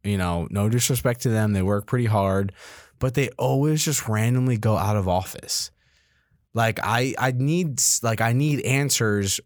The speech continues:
right then, and I go to hit them up on our little, you know, work team chat, and they're just out of office.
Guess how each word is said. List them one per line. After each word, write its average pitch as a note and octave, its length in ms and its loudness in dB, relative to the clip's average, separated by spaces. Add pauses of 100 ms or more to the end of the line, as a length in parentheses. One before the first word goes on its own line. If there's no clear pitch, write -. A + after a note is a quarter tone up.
(140)
right A2+ 480 0 (760)
then, A2 640 0 (300)
and A2+ 180 2
I G#2+ 100 2
go A#2+ 280 2
to B2 220 -2
hit B2+ 200 2
them B2+ 220 0
up B2+ 260 0
on A2+ 260 0
our A2 160 2
little, A2 440 0
you A#2+ 100 -2
know, G2+ 160 0
work A#2 320 0
team A#2 280 0
chat, A2 540 0 (480)
and A#2+ 140 2
they're A2+ 100 2
just A2 200 2
out G2 160 2
of G2 120 0
office. E2 580 -4